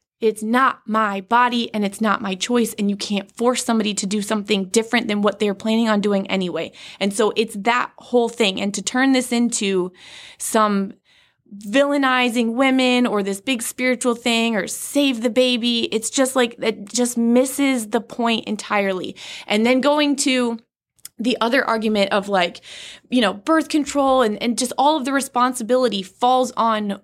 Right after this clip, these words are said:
women. And that's the part that bothers me the most, is that it's, we're only, I can't get pregnant by myself. I literally can't do that. There's a whole other person that we're talking about, and they're never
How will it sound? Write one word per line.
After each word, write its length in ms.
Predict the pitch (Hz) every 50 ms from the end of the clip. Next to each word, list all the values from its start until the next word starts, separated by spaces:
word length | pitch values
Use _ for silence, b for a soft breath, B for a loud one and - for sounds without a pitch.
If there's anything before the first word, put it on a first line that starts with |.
| _ _
women. 580 | 208 202 196 202 247 269 285 285 233 190 180 175
And 180 | - 202 214
that's 200 | 233 269 269 -
the 80 | - 247
part 340 | - - 262 226 - 208 214
that 180 | 214 165 - _ - _ _ _ _ _ _
bothers 420 | - 226 226 233 214 233 226 208 202
me 200 | 214 214 220 208
the 120 | 185 196
most, 640 | 196 196 196 196 170 95 - - - - - - - B B B B B B B B
is 220 | 220 220 202 196
that 340 | 208 220 208 190 - - _ _ -
it's, 280 | 220 226 - - - _ _ _ -
we're 320 | - 214 240 262 285 -
only, 320 | - 320 349 415 403 311 -
I 140 | - 262 381
can't 280 | 453 - - 587 587 587
get 100 | 571 571
pregnant 320 | - 359 403 453 539 494 466
by 120 | 453 427 403
myself. 580 | 381 359 349 - 339 440 508 480 466 - - _ _ b b b b
I 100 | 254 269
literally 520 | 262 254 269 339 508 571 571 571 554 539 508
can't 300 | 508 480 508 539 539 392
do 140 | 392 440 494 392
that. 220 | 294 240 202 - B B B B B
There's 140 | 285 254 294
a 80 | 285 285
whole 260 | 320 427 508 480 480
other 140 | 453 453 440
person 400 | 440 - 403 403 - - 359 311
that 120 | 311 285
we're 80 | 277 294
talking 300 | 247 302 294 302 - 269
about, 180 | 240 226 202 - -
and 200 | 226 226 233 233
they're 160 | 262 262 262
never 500 | 262 269 294 349 466 453 453 453 427